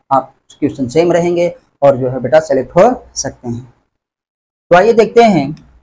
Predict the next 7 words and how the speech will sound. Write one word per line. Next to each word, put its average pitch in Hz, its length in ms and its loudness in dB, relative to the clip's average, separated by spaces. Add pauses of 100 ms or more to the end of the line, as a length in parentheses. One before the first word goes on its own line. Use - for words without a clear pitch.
(200)
हमारे 175 320 2
पास 165 420 2 (380)
तीसरे 208 400 2
प्रकार 180 360 2
का 175 120 2
पॉलिनेशन 151 680 0
है। 120 260 -10